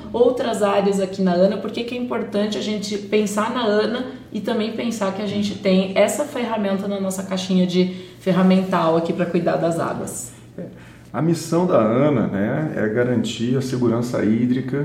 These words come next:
Speaker 2: garantir o atendimento dos usos, né, atuais e futuros. E,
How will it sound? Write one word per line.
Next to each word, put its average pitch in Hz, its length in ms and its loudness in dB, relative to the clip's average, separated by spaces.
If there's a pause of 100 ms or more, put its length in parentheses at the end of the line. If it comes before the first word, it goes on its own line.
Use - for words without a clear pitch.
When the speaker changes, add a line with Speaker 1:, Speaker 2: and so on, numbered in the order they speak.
Speaker 2:
garantir 107 460 -2
o 120 60 2
atendimento 117 760 2
dos 104 260 0
usos, 147 540 -2
né, 104 100 -2
atuais 104 680 0 (340)
e 110 60 -4
futuros. - 760 0 (560)
E, 120 680 4